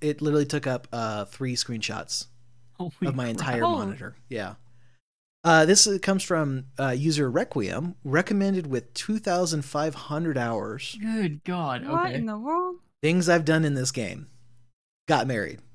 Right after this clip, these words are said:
Speaker 1: Adopted six kids. Built a mansion for my family.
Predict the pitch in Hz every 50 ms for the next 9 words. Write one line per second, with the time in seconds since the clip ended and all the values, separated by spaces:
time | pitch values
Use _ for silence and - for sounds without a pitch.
0 | - - - - - - - - 139 160 151 147 - 147 135 131 - 160 - -
1 | - - 117 90 71 - - - - - - - - - - - - - - 139
2 | 131 160 160 160 156 151 139 139 143 143 - 139 131 131 - 120 110 104 - -
3 | 113 101 98 87 71 - 123